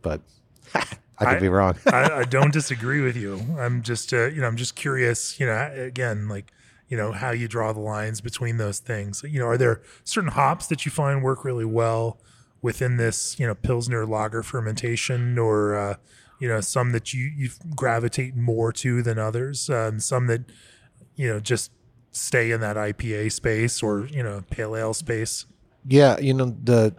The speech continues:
Speaker 1: the tr-, the traditional lager beers are traditional ingredients. I mean, I'm not gonna, I'm not gonna try to glamorize it and say that we're doing something new, and
Speaker 2: Sure.
Speaker 1: because we're really not. We use German malts and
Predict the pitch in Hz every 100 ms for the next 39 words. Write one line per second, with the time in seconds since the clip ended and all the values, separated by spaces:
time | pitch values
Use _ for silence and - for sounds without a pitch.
0 | - 131 123 - - - 120 - 113 135
1 | - 127 127 113 110 120 127 123 123 123
2 | 123 117 _ - 120 123 117 131 127 120
3 | - 131 127 147 87 73 - - - 95
4 | 98 101 101 104 92 85 _ 98 104 98
5 | 90 104 95 85 92 101 95 92 87 95
6 | 92 92 - 90 92 92 92 92 - 90
7 | 87 90 98 98 95 87 _ - 95 87
8 | 95 98 104 92 90 107 - - _ _
9 | _ _ _ _ _ 101 87 80 - 95
10 | 95 90 87 101 - - 85 80